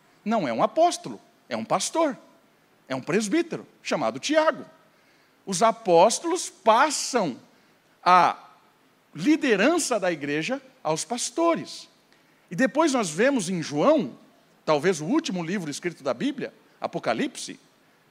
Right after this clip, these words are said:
que João manda, <clears throat> desculpa, Jesus Cristo manda a carta aos anjos da igreja. Quem são os anjos da igreja? Os pastores, os presbíteros,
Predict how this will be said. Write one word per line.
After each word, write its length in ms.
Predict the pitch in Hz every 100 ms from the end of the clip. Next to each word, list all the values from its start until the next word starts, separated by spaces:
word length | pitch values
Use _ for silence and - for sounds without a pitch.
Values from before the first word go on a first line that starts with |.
| _ _ _ -
que 140 | 233
João 420 | 233 226 202 269 330
manda, 460 | 208 285 240 175 - 196 226
<clears throat> 220 | 143 -
desculpa, 360 | - - 160
Jesus 300 | 123 185 196
Cristo 320 | - 262 262 214
manda 400 | 180 269 302 156
a 60 |
carta 480 | - 196 294 - 107 _ _ _ _ _
aos 540 | - 285 302 - - -
anjos 560 | 294 349 330 254 240
da 140 | 196 202
igreja. 480 | 165 165 165 120 - _
Quem 140 | 311
são 200 | 320 302
os 160 | 277 180
anjos 260 | 233 196 170
da 80 |
igreja? 380 | 165 147 117 - - _ _ _
Os 80 | -
pastores, 720 | - 311 - 370 262 - - _ _ _
os 120 | -
presbíteros, 720 | 277 285 339 - - - -